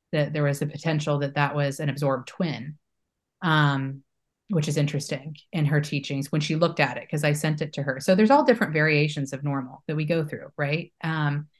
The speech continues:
and after that stage, it was,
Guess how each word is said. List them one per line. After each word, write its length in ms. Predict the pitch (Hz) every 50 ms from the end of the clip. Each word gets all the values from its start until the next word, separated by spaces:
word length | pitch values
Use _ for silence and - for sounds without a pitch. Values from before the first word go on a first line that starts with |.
| _ _ _ _ _ _ _ _ -
and 260 | - 180 165 165 156 170
after 340 | 185 165 165 160 - 180
that 200 | 165 156 156 156
stage, 440 | 156 - - 156 156 165 185 180 -
it 100 | 175 160
was, 380 | 165 165 160 156 151 - -